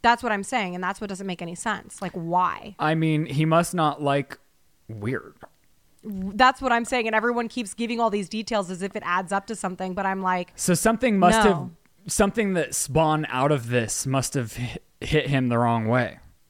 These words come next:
Speaker 2: I,
Speaker 1: Yeah.
Speaker 2: I don't know.
Speaker 1: 'Cause he's pissed.
Speaker 2: Wow. He has a vengeance.
Speaker 1: Weird, right? Yeah, but that's why I didn't put it in here, because it's like, this is an unsolved mystery.
Speaker 2: I mean, uh, that was interesting for me 'cause I'm not in on TikTok, so I don't know if everybody else that listens to this podcast is already hip to all that knowledge,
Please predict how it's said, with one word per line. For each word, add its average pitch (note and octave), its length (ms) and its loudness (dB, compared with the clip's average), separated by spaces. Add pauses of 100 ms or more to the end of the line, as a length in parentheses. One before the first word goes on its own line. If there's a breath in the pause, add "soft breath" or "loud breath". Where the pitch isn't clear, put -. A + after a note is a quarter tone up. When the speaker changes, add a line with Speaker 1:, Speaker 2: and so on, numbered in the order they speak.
(340)
Speaker 2:
I, - 40 2
Speaker 1:
Yeah. - 200 2
Speaker 2:
I C3 160 0
don't B2+ 140 0
know. A2 200 -2 (120)
Speaker 1:
'Cause G3+ 140 -6
he's B3+ 160 -2
pissed. - 520 -4 (440)
Speaker 2:
Wow. A#2+ 380 -2 (360)
He A#2+ 80 -2
has B2 140 0
a B2+ 40 -2
vengeance. C#3+ 260 0
Speaker 1:
Weird, G#3 260 2
right? F3+ 280 -2 (480)
Yeah, G#3 200 0 (120)
but A3+ 120 -6
that's D4+ 200 4
why D4+ 120 2
I - 20 -2
didn't A#3+ 140 -4
put A3+ 100 -6
it G3+ 80 -8
in C4 140 -6
here, A#3+ 120 -4
because F#3 220 -8
it's F3+ 120 -16
like, F#3 180 -4
this A3 100 -10
is A3+ 140 -8
an G3+ 40 -6
unsolved G3 440 -4
mystery. G3+ 480 -8
Speaker 2:
I F3 80 4
mean, E3 200 0 (120)
uh, E3 160 -6
that G3+ 160 4
was G#3 120 4
interesting G3+ 360 0
for F3 120 2
me F3 200 4
'cause D#3 160 0
I'm D#3 140 2
not C#3+ 260 2
in D3 120 0
on C#3 140 2
TikTok, G3 580 0
so F3 220 2
I D3+ 80 2
don't F3+ 100 2
know E3+ 140 6
if D#3 80 2
everybody D3+ 320 4
else D3+ 200 2
that E3 100 -6
listens D#3 260 0
to D#3 80 -4
this D3+ 140 0
podcast E3 480 2
is D#3 100 0
already D#3 320 4
hip D#3+ 220 0
to - 120 2
all D3+ 180 2
that D3 180 2
knowledge, D#3 420 4